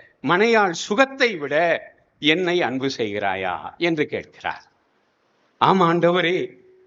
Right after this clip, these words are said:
இவற்றை விட எல்லாம் உம்மை நான் அன்பு செய்கிறேன் என்று உமக்கு தெரியுமே," என்று பேதுரு பதில் கொடுக்கிறார்.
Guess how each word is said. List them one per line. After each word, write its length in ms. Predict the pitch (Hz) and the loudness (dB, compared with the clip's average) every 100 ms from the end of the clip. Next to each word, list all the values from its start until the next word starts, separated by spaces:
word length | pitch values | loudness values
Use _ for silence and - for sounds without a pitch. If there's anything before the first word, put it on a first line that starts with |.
| _ _ | _ _
இவற்றை 500 | - 147 220 214 247 | -4 0 0 0 -2
விட 180 | 254 262 | 0 2
எல்லாம் 640 | 277 262 254 _ - 262 - - | 2 0 -4 _ -20 -20 -20 -10
உம்மை 420 | 156 180 190 185 202 | -6 -4 -2 0 0
நான் 220 | 143 139 | -2 -2
அன்பு 300 | 123 127 135 | -4 -4 -8
செய்கிறேன் 640 | - 120 110 110 107 92 - _ _ - | -4 -4 -4 -2 -2 -4 -12 _ _ -4
என்று 280 | 156 180 170 | -2 0 -2
உமக்கு 340 | 143 123 127 143 | -2 -2 -4 -6
தெரியுமே," 640 | - 120 117 117 113 107 104 - _ _ _ | -4 -4 -2 -2 -2 -4 -6 -12 _ _ _
என்று 440 | - 165 170 160 214 139 104 - _ _ | -2 -2 0 0 0 -2 -6 -16 _ _
பேதுரு 380 | 165 170 147 135 | -4 -2 -2 -6
பதில் 380 | 135 110 123 117 | -4 -4 -4 -6
கொடுக்கிறார். 560 | 107 101 - 90 82 | -8 -8 -8 -8 -8